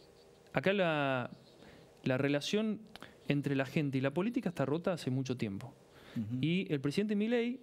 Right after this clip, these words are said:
Speaker 1: ganó con un discurso antipolítica basado exactamente en ese problema,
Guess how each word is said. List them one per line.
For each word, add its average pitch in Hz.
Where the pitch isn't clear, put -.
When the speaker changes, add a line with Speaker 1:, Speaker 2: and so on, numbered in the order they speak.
Speaker 1:
ganó 165
con 131
un 156
discurso 165
antipolítica 139
basado 165
exactamente 202
en 156
ese 185
problema, 147